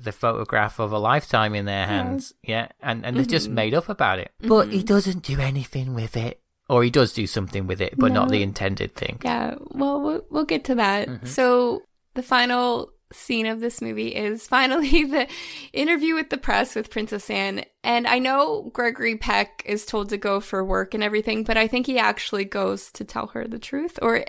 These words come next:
Speaker 2: as far as he can tell her the truth. And don't you dare.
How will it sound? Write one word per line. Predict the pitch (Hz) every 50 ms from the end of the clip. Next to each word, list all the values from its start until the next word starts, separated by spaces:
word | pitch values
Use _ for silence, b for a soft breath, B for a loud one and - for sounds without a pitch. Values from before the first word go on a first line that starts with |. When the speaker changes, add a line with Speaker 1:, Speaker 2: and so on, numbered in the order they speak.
| - - _ -
Speaker 2:
as | - - 220 226 226 220 -
far | - - 220 202 202
as | 214 214 -
he | 214
can | 208 - - 202 202 - -
tell | - - 226 233 233
her | - 254 262 269
the | 277 277
truth. | - - 294 285 302 302 302 - _ _ _ _ _ -
And | 269 269 269 285 - B B B B
don't | - 208 190 -
you | - 240
dare. | - 85 78 - -